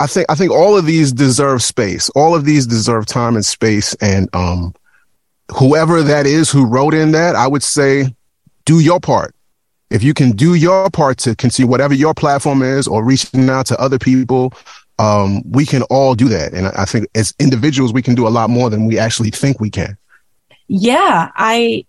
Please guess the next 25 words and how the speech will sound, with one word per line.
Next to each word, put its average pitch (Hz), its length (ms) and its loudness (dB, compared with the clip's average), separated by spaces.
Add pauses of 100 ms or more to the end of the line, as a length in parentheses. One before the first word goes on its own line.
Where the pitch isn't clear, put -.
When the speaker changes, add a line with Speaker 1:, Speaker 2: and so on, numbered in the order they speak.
(140)
Speaker 2:
I 208 160 0
think 240 380 -4
that 220 360 0 (280)
it, 196 320 -2
we've, 214 480 -2
we've 190 260 0
come 233 300 0 (240)
quite 220 320 -2
a 233 60 0
long 214 280 2
way, 196 480 2
right? 185 320 0
It, 160 220 -8
it 190 180 -4
used 202 300 -2
to 196 60 -4
be, 208 440 2 (460)
and, 180 400 2
you 202 140 0
know, 196 400 2 (420)
obvi-, 180 360 -2 (100)
honestly, 175 680 0
it 175 200 -2
still - 420 0
is 180 520 0